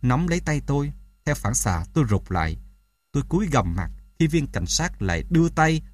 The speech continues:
nắm chặt tôi trấn an. Lòng tôi như đang gào thét. "Chú không hiểu à?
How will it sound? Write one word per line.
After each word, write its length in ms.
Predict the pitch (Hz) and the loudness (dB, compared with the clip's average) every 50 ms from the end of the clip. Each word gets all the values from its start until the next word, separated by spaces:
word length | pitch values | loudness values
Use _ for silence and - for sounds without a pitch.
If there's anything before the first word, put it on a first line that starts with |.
| - _ | -10 _
nắm 240 | - 117 139 185 196 - - | -2 0 0 0 -2 -6 -4
chặt 160 | - 113 101 - - - | -4 -4 -4 -4 -4 0
tôi 240 | 143 139 139 147 135 | 0 2 2 2 0
trấn 180 | - 143 175 190 | -2 -2 -2 -2
an. 220 | - 135 143 143 143 - - - _ _ _ _ _ _ _ _ _ _ - | -2 -2 -4 -4 -6 -10 -14 -20 _ _ _ _ _ _ _ _ _ _ 0
Lòng 360 | 98 107 110 95 87 82 78 - | 2 2 4 4 2 0 -2 0
tôi 220 | - 139 151 160 | 2 2 2 2
như 140 | 160 160 165 | 2 2 2
đang 200 | 147 151 143 143 - | 2 0 0 -2 -2
gào 320 | - 113 104 95 80 76 - - | -2 0 2 2 0 -2 -4 -4
thét. 180 | 131 151 170 - - - - _ _ _ _ _ _ _ _ _ _ _ | -4 -4 -4 -6 -12 -18 -20 _ _ _ _ _ _ _ _ _ _ _
"Chú 100 | - 240 | 0 0
không 240 | 226 - 214 190 143 | 4 4 2 2 4
hiểu 240 | 120 110 110 170 202 | 2 2 2 4 4
à? 200 | 160 104 76 | 4 2 2